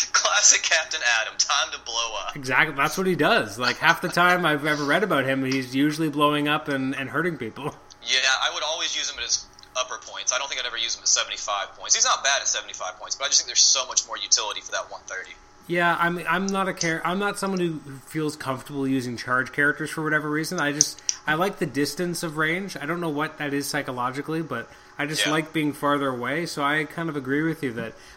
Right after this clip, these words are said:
Speaker 2: I would rather do the investment and spend that many more points because you're just getting a much,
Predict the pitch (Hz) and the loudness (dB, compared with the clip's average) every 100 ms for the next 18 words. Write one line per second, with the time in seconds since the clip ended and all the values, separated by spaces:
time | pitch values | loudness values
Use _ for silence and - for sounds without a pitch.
0 | - 139 135 143 147 156 143 151 147 127 | -2 0 2 2 2 2 0 2 2 2
1 | 139 147 - 143 123 117 - 139 131 131 | 2 0 -2 -4 -6 -6 -2 -2 0 2
2 | 131 123 117 - 196 175 156 - 139 147 | 2 2 -8 -6 -2 -2 -2 -6 -2 -2
3 | 120 - - - - 156 156 - 165 151 | -2 -8 -14 -20 -10 -4 -2 0 0 2
4 | 139 139 139 - - | 2 2 0 -4 -8